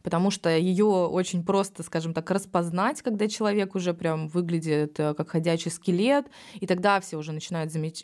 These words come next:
замечать, да, что что-то не так, и все знают, ну, в принципе, нам, а, говорили также в университете, что от анорексии, это является самым смертельным, э, расстройством,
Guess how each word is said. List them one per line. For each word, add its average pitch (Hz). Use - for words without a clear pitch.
замечать, 175
да, 170
что 175
что-то 160
не 156
так, 269
и 180
все 240
знают, 220
ну, 214
в 208
принципе, 208
нам, 170
а, 160
говорили 170
также 147
в 147
университете, 277
что 175
от 196
анорексии, 285
это 175
является 180
самым 165
смертельным, 147
э, -
расстройством, 262